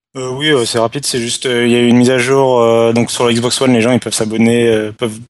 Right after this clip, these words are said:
ah, de bénéficier des mises à jour en preview, un petit peu comme, euh, sur Windows Phone, euh, pour, euh, pour les développeurs preview. Euh, et donc dans la dernière mise à jour preview de la Xbox One, il y a une option pour le streaming qui est arrivée. Donc ça fonctionne toujours pas, mais, euh, sur Windows dix, euh, enfin, il faudrait une mise à jour de l'application Xbox de Windows dix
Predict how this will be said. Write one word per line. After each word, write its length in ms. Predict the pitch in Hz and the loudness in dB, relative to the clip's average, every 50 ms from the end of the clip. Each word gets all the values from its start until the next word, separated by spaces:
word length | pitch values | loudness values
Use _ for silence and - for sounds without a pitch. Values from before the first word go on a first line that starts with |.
| _ _ - | _ _ -6
ah, 140 | 160 151 143 | -4 -4 -2
de 120 | 123 120 | -2 -2
bénéficier 440 | 120 143 139 147 143 - - - 147 | 0 0 2 0 0 0 0 0 0
des 120 | 135 131 | 2 2
mises 120 | 120 120 120 | 2 2 2
à 60 | 120 | 2
jour 160 | 117 135 127 | 0 0 0
en 140 | 120 113 107 | 2 0 0
preview, 440 | - - 123 117 113 123 139 139 131 | -2 -2 -4 -4 -4 -6 -6 -4 -2
un 80 | 117 104 | -2 -2
petit 120 | - - | -2 -4
peu 140 | - 127 120 | -4 -6 -6
comme, 260 | - - 107 107 107 | -2 -2 0 0 0
euh, 180 | 107 110 110 107 | 0 0 -2 -2
sur 180 | 107 - 113 110 | -2 -4 -2 0
Windows 200 | 110 110 113 110 | 2 2 2 0
Phone, 300 | - - - 123 120 117 - | 0 -2 -2 0 0 0 0
euh, 340 | 127 113 107 110 113 120 117 113 - - | -2 -6 -8 -8 -12 -16 -16 -18 -18 -16
pour, 140 | - - | -10 -8
euh, 40 | - - - - - - 139 131 | -8 -8 -8 -10 -12 -14 -14 -8
pour 120 | - 131 | -4 -2
les 40 | 117 | -2
développeurs 300 | 110 113 110 110 110 110 | 0 0 -2 -2 -4 -4
preview. 240 | - 110 113 131 165 - _ _ - - - - - - - - _ - | -2 -2 -2 -2 -2 -4 _ _ -20 -18 -16 -14 -14 -16 -16 -14 _ -4
Euh, 520 | - 127 120 120 120 117 117 117 117 117 135 | -2 0 0 0 0 0 0 0 0 0 0
et 140 | 135 127 120 | 0 0 0
donc 140 | 127 127 127 | 2 2 2
dans 100 | 127 123 | 2 2
la 80 | 120 | 2
dernière 200 | 123 127 127 131 | 2 2 2 2
mise 140 | 131 127 123 | 2 2 0
à 40 | 123 | 0
jour 140 | 117 127 120 | -2 -6 -10
preview 380 | - - 127 117 120 131 127 | -8 -6 -6 -6 -6 -8 -8
de 80 | 123 120 | -6 -2
la 800 | 117 117 113 113 117 113 117 113 113 113 113 113 113 113 120 120 | 0 2 2 2 2 2 2 2 2 2 2 2 2 2 2 0
Xbox 320 | 117 117 123 - - - | 0 -2 -6 -6 -4 -2
One, 180 | 147 151 151 147 | 0 2 2 2
il 40 | 135 | 2
y 40 | 123 | 2
a 260 | 120 117 113 113 113 | 2 2 2 2 2
une 160 | 117 117 123 | 2 2 0
option 280 | 127 - - - 143 143 | 0 -2 -2 -2 -2 -2
pour 160 | - 143 123 | -2 -4 -6
le 160 | 120 117 117 | -6 -4 -4
streaming 400 | - - - 127 123 127 135 131 | -4 -2 0 0 2 2 2 0
qui 120 | - - 120 | 0 -2 0
est 40 | |
arrivée. 320 | 110 107 110 110 123 156 - - - - - - - - - - | 0 2 2 2 0 0 -2 -6 -16 -18 -18 -18 -20 -12 -6 -6
Donc 100 | 110 - | -4 -4
ça 100 | - 110 | -2 -4
fonctionne 280 | - 120 - 123 120 - | -2 -2 -2 0 -2 -2
toujours 280 | 123 120 123 113 - | -2 -4 -6 -6 -4
pas, 220 | - 131 147 156 156 | 0 0 2 2 4
mais, 220 | 147 123 113 110 | 2 2 2 2
euh, 960 | 110 110 110 110 110 110 110 110 110 110 110 110 110 110 110 110 110 110 110 113 | 2 2 2 0 0 0 0 0 2 2 2 2 2 2 2 2 2 2 0 0
sur 200 | - - 117 113 | -2 -2 0 2
Windows 260 | 113 113 113 113 113 | 2 2 2 2 0
dix, 420 | 110 113 120 131 135 - - - | 0 -2 -2 -2 -2 -2 -2 0
euh, 160 | 117 113 113 | 0 0 0
enfin, 160 | 107 107 113 117 | 0 -2 -2 -4
il 60 | 113 | -2
faudrait 260 | - - 120 117 117 | -2 -2 0 0 2
une 120 | 117 117 | 2 2
mise 160 | 120 120 113 120 | 2 2 2 0
à 40 | |
jour 140 | 113 123 127 | 0 0 0
de 80 | 123 113 | 0 -2
l'application 440 | 107 - - - 120 110 - 123 120 | -2 -2 -4 -6 -4 -2 0 0 0
Xbox 400 | 113 113 110 127 123 - - - - | 0 -2 -4 -6 -6 -6 -8 -10 -4
de 120 | 131 131 | -2 -2
Windows 280 | 127 120 117 117 110 107 | 0 2 2 2 2 0
dix 440 | 107 104 120 147 156 - - - | -2 -2 0 0 0 -2 -6 -10